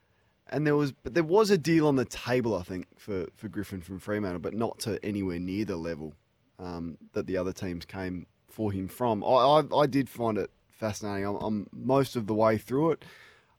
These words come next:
I think if, you know, I had a look at what each decade could be known for, Kingy. So if the eighties was music and seventies was movies, I reckon the twenty twenties is gonna be known for sports documentaries. I think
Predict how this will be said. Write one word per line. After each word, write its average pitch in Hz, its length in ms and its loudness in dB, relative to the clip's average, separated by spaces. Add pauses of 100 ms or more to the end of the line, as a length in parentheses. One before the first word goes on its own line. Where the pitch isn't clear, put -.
I 113 60 0
think 113 300 -2 (380)
if, - 460 -6
you 113 60 -6
know, 110 80 2 (160)
I 117 80 4
had 151 160 4
a 147 40 2
look 127 220 4
at 113 160 0
what 127 240 2 (240)
each 127 300 0
decade 110 500 0 (120)
could 127 180 -4
be 110 120 -2
known 101 340 -2
for, 98 320 -2
Kingy. 98 340 -4
So 104 160 0
if 101 80 -4
the 113 100 2
eighties 135 380 2
was 104 180 -6
music 101 480 -4
and 90 240 -6 (480)
seventies 131 560 0
was 107 180 -2
movies, 98 480 -2
I 110 40 0
reckon 123 220 0
the 113 80 0
twenty 127 340 -4
twenties 101 420 -6
is 87 60 -10
gonna 98 120 -6
be 95 60 -2
known 95 200 -4
for 92 120 -12
sports - 420 -6
documentaries. 85 840 -10
I 123 100 -2
think 147 280 -6